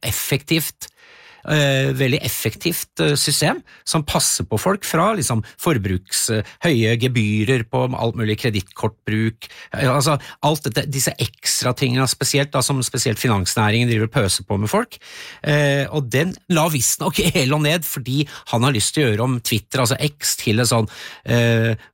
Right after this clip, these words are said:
eh, app of all things, inkludert en slags, eh, en nettbank, og de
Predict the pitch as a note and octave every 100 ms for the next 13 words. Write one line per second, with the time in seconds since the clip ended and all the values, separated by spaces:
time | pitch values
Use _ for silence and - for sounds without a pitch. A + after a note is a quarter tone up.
0 | - B2 A2+ - A#2 - - - B2+ -
1 | A2+ B2 - C#3+ D#3 C3+ - - _ B2+
2 | G#2+ G2 - A#2+ C3+ C3+ - C#3 C3+ -
3 | A#2+ - C3 B2 A#2+ A#2+ A#2 A#2 A2+ -
4 | - - B2+ C3+ C3 C#3+ - - D#3+ D3+
5 | - - - - D3 A#2 A#2+ C#3 D#3+